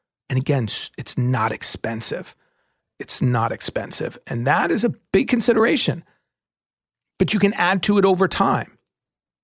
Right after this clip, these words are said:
So what's your cardio? What's your strength? And listen, kettlebells, medicine balls, these are the fun things to add to your gym too, piece by piece. But I wanna start with the foundation,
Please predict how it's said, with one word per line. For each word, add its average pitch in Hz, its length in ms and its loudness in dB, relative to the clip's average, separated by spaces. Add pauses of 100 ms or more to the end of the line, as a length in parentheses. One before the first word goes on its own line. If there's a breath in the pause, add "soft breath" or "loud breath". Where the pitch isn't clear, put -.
(480)
So - 160 -2
what's 143 320 2
your 185 100 4
cardio? 104 520 -4 (560)
What's 147 420 0
your 147 100 4
strength? - 640 -6 (840)
And 127 460 0 (260)
listen, - 420 -2
kettlebells, 170 1080 0 (680)
medicine 147 680 4
balls, - 500 -4
these 214 200 4
are 220 40 6
the 160 160 2
fun 185 480 2
things 180 340 2
to - 180 0
add 160 220 2
to 202 100 -4
your 185 120 4
gym 185 280 0
too, 202 220 2
piece - 320 -4
by 151 220 2
piece. 226 580 0 (680 soft breath)
But 160 360 2
I 170 120 2
wanna 196 260 2
start - 540 0
with 175 140 2
the 160 80 0
foundation, 165 800 2